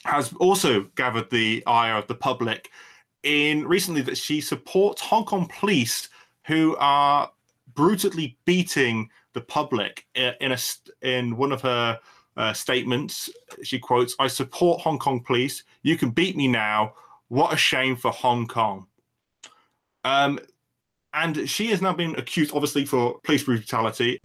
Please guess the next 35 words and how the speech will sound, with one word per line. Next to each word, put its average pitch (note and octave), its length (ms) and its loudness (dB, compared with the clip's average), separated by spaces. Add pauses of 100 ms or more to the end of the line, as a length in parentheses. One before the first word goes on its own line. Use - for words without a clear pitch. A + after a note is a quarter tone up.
Absolutely A#2+ 420 0
outrageous G#2+ 720 0
that G#2+ 160 -4
she's - 260 -8
even G2 160 -4
said A3+ 320 -2
that. A#2+ 240 -2 (440)
And C#3 420 2 (260)
the - 120 -2
hashtag F3+ 560 -2
was B2+ 120 0
trending B2+ 480 0
of G#2+ 200 -4
boycott C#3+ 500 2
Mulan. A2+ 580 0 (220)
Like C3 120 -2
I - 40 -12
said, C#3 160 -2
I'm C3+ 200 4
not F3 140 6
on C#3 120 2
Twitter, E3+ 320 0
but A#2 260 -2
this F#3 280 4 (180)
gathered C#3+ 320 -2
not G3 160 0
just A#3+ 180 -2
on, B3 240 2 (220)
on B2+ 80 -10
Twitter, B2 340 0 (100)
on B2+ 200 -6
all F3 220 6
social C#3+ 300 0
media B2+ 200 2
platforms. A2 760 -4